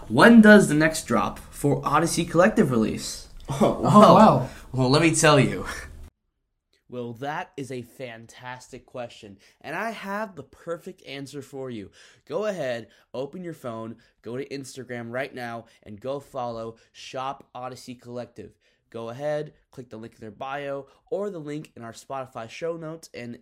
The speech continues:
Speaker 1: that'll take you to their website where you can use our own special code, Takes on Tap twenty, for twenty percent off your purchase. And that's where you'll find the brand new Multiverse collection.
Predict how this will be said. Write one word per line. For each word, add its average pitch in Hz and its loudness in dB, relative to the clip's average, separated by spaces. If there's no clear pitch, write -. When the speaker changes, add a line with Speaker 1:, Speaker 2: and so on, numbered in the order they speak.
Speaker 1:
that'll 147 -14
take 156 -20
you 143 -20
to - -20
their 131 -14
website 123 -14
where 117 -14
you 143 -14
can 160 -14
use 165 -14
our 156 -10
own 131 -8
special 151 -12
code, 127 -10
Takes 185 -14
on 156 -12
Tap 135 -12
twenty, 107 -16
for 131 -14
twenty 131 -14
percent 151 -18
off 110 -14
your 113 -12
purchase. 127 -12
And 113 -16
that's 131 -14
where 143 -12
you'll 143 -10
find 117 -14
the 123 -10
brand 156 -12
new 127 -10
Multiverse 135 -10
collection. 123 -14